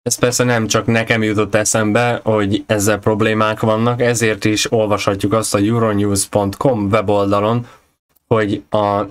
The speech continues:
TikTok tulajdonos ByteDance a gyermekek használati idejét negyven percre csökkentette Kínában.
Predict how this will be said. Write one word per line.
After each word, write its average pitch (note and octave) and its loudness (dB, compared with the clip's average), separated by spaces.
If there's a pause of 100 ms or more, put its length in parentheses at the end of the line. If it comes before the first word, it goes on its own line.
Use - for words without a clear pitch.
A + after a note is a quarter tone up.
TikTok D3 -2
tulajdonos G#2 0
ByteDance A2 0 (460)
a G#2 0
gyermekek A2+ 0
használati G#2 -2
idejét G#2+ 0
negyven G#2+ 0
percre G#2 -2
csökkentette G2+ -2
Kínában. F#2+ 0